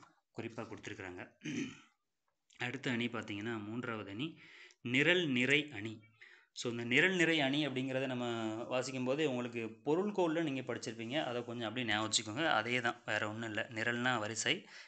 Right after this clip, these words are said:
நிறைனா நிறுத்துதல். சொல்லை வரிசையா, பொருளையும் பொருளையும் வரிசையாக நிறுத்துதல்.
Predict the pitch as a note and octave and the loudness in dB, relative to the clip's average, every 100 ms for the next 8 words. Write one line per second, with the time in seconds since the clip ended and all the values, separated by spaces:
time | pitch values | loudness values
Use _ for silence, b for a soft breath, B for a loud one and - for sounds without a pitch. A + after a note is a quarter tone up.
0 | B B2 A#2+ B2+ B2 C3 A2 A2 A2 G#2+ | B 2 6 8 8 6 4 -4 -2 -2
1 | - - A#2 C3 C#3+ E3+ C3 A#2+ B2 C3+ | -2 0 2 6 6 6 4 2 6 6
2 | B2 A2+ - A#2+ C#3+ C3+ A#2 A#2+ D3 E3 | 6 4 2 4 4 4 2 2 0 -2
3 | - - A2+ A#2+ - B2+ A#2+ A2 A2+ A2+ | -12 -4 -2 4 4 4 2 -2 -4 -6
4 | G#2 | -6